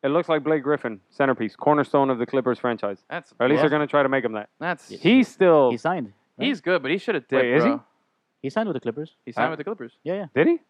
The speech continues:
Speaker 3: Yeah.
Speaker 1: That's
Speaker 2: Five
Speaker 1: official?
Speaker 2: years, five years,
Speaker 3: Five years.
Speaker 2: seventy-three, I think.
Speaker 1: Oh, okay.
Speaker 3: Yeah.
Speaker 1: I didn't know
Speaker 2: Well,
Speaker 1: it
Speaker 2: he
Speaker 1: was
Speaker 2: hasn't
Speaker 1: official. That's my
Speaker 2: officially
Speaker 1: bad.
Speaker 2: signed it yet, but
Speaker 1: Yeah.
Speaker 2: he agreed to
Speaker 1: No,
Speaker 2: terms.
Speaker 1: I mean, no one has yet.
Speaker 3: Yeah.
Speaker 2: Um, he agreed to terms already with them.
Speaker 1: All right.
Speaker 2: But I
Speaker 1: Are we
Speaker 2: definitely
Speaker 1: done with
Speaker 2: don't like
Speaker 1: basketball?
Speaker 2: it.
Speaker 1: Can we move on?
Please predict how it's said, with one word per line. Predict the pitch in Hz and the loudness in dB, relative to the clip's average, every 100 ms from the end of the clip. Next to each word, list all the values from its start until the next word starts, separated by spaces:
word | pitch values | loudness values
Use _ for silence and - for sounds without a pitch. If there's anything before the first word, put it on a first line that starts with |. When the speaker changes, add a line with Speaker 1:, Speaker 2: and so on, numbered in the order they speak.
| - | -10
Speaker 3:
Yeah. | 107 | 0
Speaker 1:
That's | 127 | 2
Speaker 2:
Five | 147 | 6
Speaker 1:
official? | 175 185 | 4 4
Speaker 2:
years, | 180 - - | 0 -2 -2
five | 160 180 | -2 0
years, | 185 165 | -6 -2
Speaker 3:
Five | 147 143 | -2 0
years. | 156 | -2
Speaker 2:
seventy-three, | 170 175 170 - 170 | -2 -2 -12 -8 -4
I | 165 | -4
think. | 185 | 0
Speaker 1:
Oh, | 185 160 | 2 2
okay. | 160 | 2
Speaker 3:
Yeah. | 120 131 | 2 2
Speaker 1:
I | 185 | 2
didn't | 196 | 4
know | |
Speaker 2:
Well, | 190 | 4
Speaker 1:
it | 214 | 4
Speaker 2:
he | |
Speaker 1:
was | 247 | 2
Speaker 2:
hasn't | 247 220 | 0 -2
Speaker 1:
official. | 175 | -4
That's | 175 | 0
my | 214 | 0
Speaker 2:
officially | 165 208 151 | 0 2 4
Speaker 1:
bad. | 123 123 | 4 2
Speaker 2:
signed | 185 214 214 | 0 0 -6
it | 220 | -2
yet, | 220 220 | 0 0
but | 160 151 | 2 4
Speaker 1:
Yeah. | 135 | 4
Speaker 2:
he | 160 | 2
agreed | 139 165 165 | 0 -2 -2
to | 151 - | -6 2
Speaker 1:
No, | 151 | 2
Speaker 2:
terms. | 135 | 2
Speaker 1:
I | |
mean, | 135 127 | -2 -2
no | 120 | -2
one | 104 | -2
has | 95 95 | -6 -8
yet. | 98 _ _ _ - | -10 _ _ _ -6
Speaker 3:
Yeah. | 131 127 | -2 -2
Speaker 2:
Um, | 135 | -4
he | 147 | -6
agreed | 143 143 156 | -6 -6 -8
to | 143 | -10
terms | - 143 151 151 _ - | -8 -8 -8 -16 _ -14
already | 135 139 143 | -10 -10 -10
with | 143 | -14
them. | 151 151 | -8 4
Speaker 1:
All | 202 | 8
right. | 233 127 95 _ _ _ _ _ _ _ - | 8 6 2 _ _ _ _ _ _ _ -10
Speaker 2:
But | 131 | -4
I | |
Speaker 1:
Are | 131 | -2
we | |
Speaker 2:
definitely | 151 151 | 0 2
Speaker 1:
done | 175 | 2
with | 175 | 4
Speaker 2:
don't | 185 | 2
like | |
Speaker 1:
basketball? | 120 208 | 0 -6
Speaker 2:
it. | 180 | -6
Speaker 1:
Can | 147 | -6
we | 143 | -2
move | 151 160 | 0 0
on? | 185 | -2